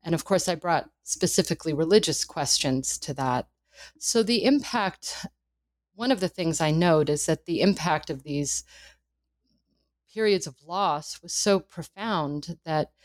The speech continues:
they're actually legible in the geological record. So it's leg-, it's legible in terms of, we could say, kind of the earth, the earth's surface, that kind of,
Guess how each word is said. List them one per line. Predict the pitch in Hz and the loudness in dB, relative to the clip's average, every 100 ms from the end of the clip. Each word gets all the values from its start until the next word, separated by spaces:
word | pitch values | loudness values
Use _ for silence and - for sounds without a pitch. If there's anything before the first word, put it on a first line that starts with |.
| - _ _ _ _ _ | -20 _ _ _ _ _
they're | 180 180 | -6 -2
actually | 175 - 185 165 | -2 -2 -2 -2
legible | 156 165 175 143 139 | 2 2 2 0 0
in | 139 | 2
the | 139 | 2
geological | - 156 143 139 - 139 | 2 2 4 2 -2 -10
record. | 143 185 - 127 - - | -2 -2 -2 -6 -8 -10
So | - 151 151 151 _ - _ _ | 0 2 2 0 _ -20 _ _
it's | 185 - - - _ 190 | -6 -2 -4 -6 _ -4
leg-, | 208 220 - | -2 -2 -2
it's | 196 - - | -6 -4 -4
legible | 180 214 190 170 151 | 2 2 2 0 0
in | 147 | 0
terms | - 160 143 | 0 0 2
of, | 143 - - _ _ _ _ _ _ _ | -2 -2 -20 _ _ _ _ _ _ _
we | 165 | -12
could | 160 170 | -6 -4
say, | - 175 151 147 - | 0 2 4 2 -2
kind | - 156 147 | -6 -2 2
of | 131 - - - | 0 -2 -16 -14
the | 160 185 | -6 -6
earth, | 185 175 147 - - _ - | 0 0 0 -8 -20 _ -14
the | - | -6
earth's | 180 175 - - _ | 0 0 0 -6 _
surface, | - - 214 185 - - - - - | -6 0 2 0 -2 -2 -2 -4 -6
that | 143 | -12
kind | - 170 151 | -6 0 2
of, | 147 135 | 2 0